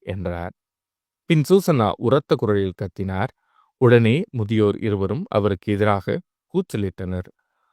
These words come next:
அவர்கள் ஒருவர் ஓடிப்போய் தோட்டத்து கதவுகளை திறந்தார். தோட்டத்தில் கூச்சல் கேட்டதும், சூசன்னாவுக்கு என்ன நிகழ்ந்ததோ என்று அறிய, அவர் வீட்டில் இருந்தோர் ஓரக்கதவு வழியே ஓடி வந்தனர். ஆனால்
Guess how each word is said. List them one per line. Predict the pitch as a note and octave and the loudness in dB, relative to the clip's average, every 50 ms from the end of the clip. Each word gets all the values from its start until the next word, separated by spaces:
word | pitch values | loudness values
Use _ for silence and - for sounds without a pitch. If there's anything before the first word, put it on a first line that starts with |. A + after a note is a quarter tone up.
| _ _ _ | _ _ _
அவர்கள் | C#3 D3+ D#3+ D#3+ D3+ C#3+ B2+ A#2+ | 2 4 4 2 2 2 2 2
ஒருவர் | G#2 B2 B2+ A#2 A2 G#2+ - | 2 0 0 2 0 -2 -2
ஓடிப்போய் | - B2 A#2+ D3+ D#3+ C#3+ - _ - G2+ G2+ B2 - | -2 -4 -2 -2 -2 -4 -8 _ -8 -6 -6 -6 -4
தோட்டத்து | _ A#2+ B2 A#2+ - G#2+ _ - | _ 0 0 0 -2 -6 _ -4
கதவுகளை | - G#2 F#2 G2 F#2 A2 B2 F#2 F#2+ F#2 F2+ F2 _ | -4 -4 -4 -2 -6 -4 -4 -4 -4 -4 -4 -6 _
திறந்தார். | - G2+ F#2+ F#2 F#2+ F#2 G2 G#2+ G#2 C#3+ _ _ _ _ _ _ _ _ _ _ | -4 -4 -2 -2 -4 -4 -2 -2 -4 -6 _ _ _ _ _ _ _ _ _ _
தோட்டத்தில் | - D#3+ E3 - - D#3 B2 - A#2 G#2 F2+ | 6 6 6 8 4 -2 0 -2 -4 -4 -4
கூச்சல் | - - D3+ _ - A#2+ G#2 _ | -8 -12 -10 _ -6 -6 -6 _
கேட்டதும், | - G2+ - - G#2 E2 G2 G#2 C#3+ F3 _ _ _ _ _ _ _ _ - | -10 -12 -8 -8 -8 -6 -6 -8 -8 -10 _ _ _ _ _ _ _ _ -2
சூசன்னாவுக்கு | - G#3 G3+ - G3+ F3 D3+ B2+ A#2+ G#2 G2+ G2 _ - G#2 G3+ | 0 0 2 4 4 4 4 4 2 2 0 -6 _ -6 -4 -2
என்ன | G#2 A#2 C#3+ C#3+ | -2 -2 -2 -2
நிகழ்ந்ததோ | C3 A#2 G#2+ G#2 G2+ G2 G2 G2 F#2 G2 F#2+ A#2 C#3+ - - | -2 -2 -2 -2 -2 -2 -4 -4 -4 -6 -6 -6 -8 -10 -6
என்று | - G2+ F#2+ F#2+ F#2+ | -4 -4 -2 0 0
அறிய, | F#2+ F#2+ G2 F#2+ F#2+ G2+ C3 F3 - _ _ _ _ _ _ _ _ | 0 -2 -2 -2 -2 -2 -2 -4 -6 _ _ _ _ _ _ _ _
அவர் | - A2+ A#2 A#2 G#2+ | 2 4 4 4 2
வீட்டில் | G#2+ C#3 F3 E3+ - A2+ G#2 F#2+ - | 2 -2 -4 -4 -4 -4 -4 -4 -4
இருந்தோர் | G#2+ G#2 G2 G2 F#2+ F#2+ F#2+ F#2 - _ - | -4 -4 -4 -4 -4 -4 -4 -6 -8 _ -6
ஓரக்கதவு | G#2+ A2+ C#3+ D3+ C#3 G#2 _ - G#2+ G#2 G2+ G2 G2 F#2+ | -2 -2 0 0 -2 -4 _ -4 -2 -2 -2 -4 -2 -2
வழியே | G2 G2 F#2+ F#2+ F#2+ F#2+ - - | -2 -2 -2 -2 -4 -4 -6 -6
ஓடி | - G#2 G#2+ B2+ B2 G#2+ | -4 -4 -2 -2 -4 -4
வந்தனர். | G2 F#2+ F#2 F#2+ F#2+ F#2+ F#2 F#2 _ _ _ _ _ _ _ _ _ _ | -6 -6 -4 -4 -4 -4 -6 -6 _ _ _ _ _ _ _ _ _ _
ஆனால் | E3+ E3+ E3+ E3+ C#3+ C3+ D#3 | 2 2 4 4 2 0 0